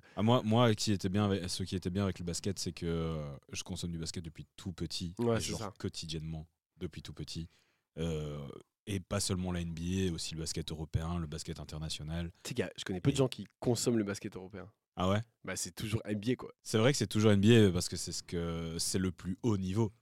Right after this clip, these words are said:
Speaker 2: Mhm.
Speaker 1: C'est un peu comme quand, euh, en foot, on dit : « Ah, moi, je suis que la première ligue. » Tu te dis :
Speaker 2: Ouais, «
Speaker 1: C'est pas
Speaker 2: c'est
Speaker 1: grave,
Speaker 2: ça.
Speaker 1: c'est le plus haut niveau. »
Speaker 2: Ouais, c'est
Speaker 1: Tu
Speaker 2: ça,
Speaker 1: vois.
Speaker 2: c'est ça.
Speaker 1: Et,
Speaker 2: Tout à fait.
Speaker 1: et la N B A, c'est un peu ça. Et en vrai, en Europe, t'as un peu la même version.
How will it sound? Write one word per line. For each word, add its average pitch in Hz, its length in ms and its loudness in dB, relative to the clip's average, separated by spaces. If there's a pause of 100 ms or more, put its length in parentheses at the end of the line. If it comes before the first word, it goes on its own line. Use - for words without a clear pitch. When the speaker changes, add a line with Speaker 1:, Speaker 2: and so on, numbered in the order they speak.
(120)
Speaker 2:
Mhm. 117 220 0
Speaker 1:
C'est 95 60 0
un 82 80 -2
peu 101 100 0
comme 87 220 -4
quand, 82 520 -4
euh, 80 280 -6
en - 100 -10
foot, - 300 -8
on 82 80 -6
dit : « 80 200 -6
Ah, 92 60 -4
moi, 92 100 -4
je 78 100 -8
suis - 140 -10
que - 60 -14
la 82 80 -6
première 80 300 -4
ligue. » 87 180 -2
Tu 78 100 -10
te 76 60 -4
dis : 113 80 4
Speaker 2:
Ouais, « 117 60 6
Speaker 1:
C'est 110 60 2
pas - 20 2
Speaker 2:
c'est 90 80 0
Speaker 1:
grave, 107 100 4
Speaker 2:
ça. 90 80 -6
Speaker 1:
c'est - 60 -10
le - 60 -18
plus - 240 -18
haut 107 120 4
niveau. » 95 380 -2
Speaker 2:
Ouais, 113 100 2
c'est 101 140 -6
Speaker 1:
Tu 104 60 -4
Speaker 2:
ça, 104 60 -4
Speaker 1:
vois. 80 160 -4
Speaker 2:
c'est 104 160 -6
ça. 98 220 -4 (220)
Speaker 1:
Et, 87 140 -2
Speaker 2:
Tout 85 80 0
à 82 40 -2
fait. 80 160 -2
Speaker 1:
et 78 580 -6
la 85 120 -4
N 85 120 -4
B 92 160 2
A, - 40 6
c'est 95 140 -2
un 82 80 -4
peu 85 100 -8
ça. 101 240 -2 (180)
Et 87 80 -6
en 87 100 -2
vrai, 95 120 2
en 135 100 4
Europe, 98 300 2
t'as 87 140 -2
un 82 80 -6
peu 143 120 -2
la 135 100 2
même 113 160 0
version. 85 340 -4